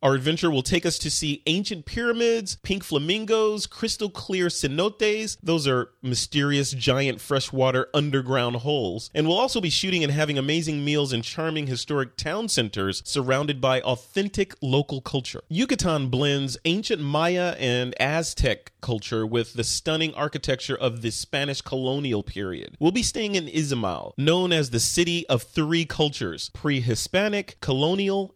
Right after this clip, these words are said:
and modern. Izamal is a visual feast. Nearly every structure is painted egg yolk yellow, providing a thoroughly unique aesthetic for your camera. So the details, we're heading down February eleventh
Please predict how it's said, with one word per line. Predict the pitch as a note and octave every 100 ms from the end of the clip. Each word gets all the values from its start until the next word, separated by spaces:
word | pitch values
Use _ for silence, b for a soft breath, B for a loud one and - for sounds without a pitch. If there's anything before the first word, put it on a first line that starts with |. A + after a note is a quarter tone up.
| -
and | C#3+ D#3
modern. | C#3 C3+ B2+ D#2+ C2+ -
Izamal | A3 B3 G#3+ F#3+ E3+
is | C#3
a |
visual | B2+ A#2+ D3 C3+ C#3 B2
feast. | - D3 G#2 - -
Nearly | D3+ D#3+ F3+ F3 D#3 -
every | D#3 E3+ F#3 G#3+
structure | - E3+ D3 - C3+
is | A2+ A#2
painted | - D3 C3+ C3 -
egg | C3+ D#3+
yolk | D3 D3+ C#3+
yellow, | C3 C#3+ C#3 G#2 G#2
providing | C3 B2 C3+ C3
a | A#2
thoroughly | - F3+ F#3 D#3 C3 B2 C3+
unique | A#2 A#2+ B2 A#2+ -
aesthetic | A2+ - - G#2 F#2+
for | - G#2+
your | G2 F#2
camera. | - D#2+ D2+ -
So | -
the | D3
details, | C#3+ E3+ E3 C3 F#2 -
we're | C#3 C#3
heading | B2+ E3 F#3
down | E3+ E3 E3
February | - F3+ F3 F#3 F#3 F#3 F3+
eleventh | C3 C3 D#3 G3+ G#3+